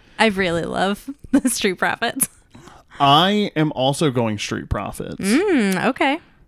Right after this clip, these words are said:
Speaker 2: I have two of these.
Speaker 1: Okay.
Speaker 2: I have two. Um, I, my first one is the one that I think we will never get.
Speaker 1: Okay.
Speaker 2: Young Bucks Usos.
Speaker 1: Oh, so good.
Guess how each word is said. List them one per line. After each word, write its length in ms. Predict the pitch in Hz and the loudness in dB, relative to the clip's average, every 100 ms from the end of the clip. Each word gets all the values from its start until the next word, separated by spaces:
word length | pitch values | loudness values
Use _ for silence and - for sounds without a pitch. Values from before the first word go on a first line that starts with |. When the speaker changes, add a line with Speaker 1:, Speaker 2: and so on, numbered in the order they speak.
| - - | -18 2
Speaker 2:
I 140 | 151 | 6
have 220 | 202 254 - | 6 4 0
two 260 | - 139 | -2 -2
of 140 | 110 - | -2 -6
these. 420 | - - - - | -10 -8 -8 -4
Speaker 1:
Okay. 280 | 208 190 - 127 | -4 -2 -4 0
Speaker 2:
I 100 | 131 | 2
have 200 | 156 - | 2 0
two. 460 | - 120 95 - - - - _ - - - - - - _ | -6 -6 -8 -10 -16 -20 -20 _ -20 -20 -20 -20 -20 -20 _
Um, 540 | 139 131 127 123 120 123 _ _ - _ - | 2 4 4 2 -2 -6 _ _ -16 _ -2
I, 340 | 143 165 185 143 | 0 2 0 0
my 240 | 160 156 | 2 4
first 400 | 147 - 226 226 | 4 2 0 0
one 200 | 220 196 | 0 0
is 360 | 185 143 147 131 | 0 0 0 0
the 60 | 135 | 0
one 520 | 127 127 123 120 117 | 2 2 2 2 -2
that 260 | 120 123 117 | -2 0 2
I 100 | 113 | 0
think 420 | - - 117 - | -2 -4 -6 -4
we 140 | 120 117 | -2 -2
will 160 | 113 | 0
never 380 | 107 107 101 110 | -2 -2 -4 -6
get. 380 | 110 104 180 - - - | -6 -6 -6 -8 -14 -8
Speaker 1:
Okay. 300 | 202 190 185 - _ _ _ _ _ _ _ - | -4 -2 -2 -8 _ _ _ _ _ _ _ -10
Speaker 2:
Young 420 | 120 120 127 127 | 0 6 6 6
Bucks 260 | 120 110 - | 2 -2 -4
Usos. 460 | 82 - - - - _ _ - - _ _ _ - | -4 -4 -6 -8 -10 _ _ -20 -20 _ _ _ -6
Speaker 1:
Oh, 560 | 233 214 202 180 175 180 - - | 0 2 4 2 -2 -6 -14 -10
so 560 | - - - 254 196 | -4 0 4 4 2
good. 520 | 170 185 208 175 151 | 0 0 2 2 -2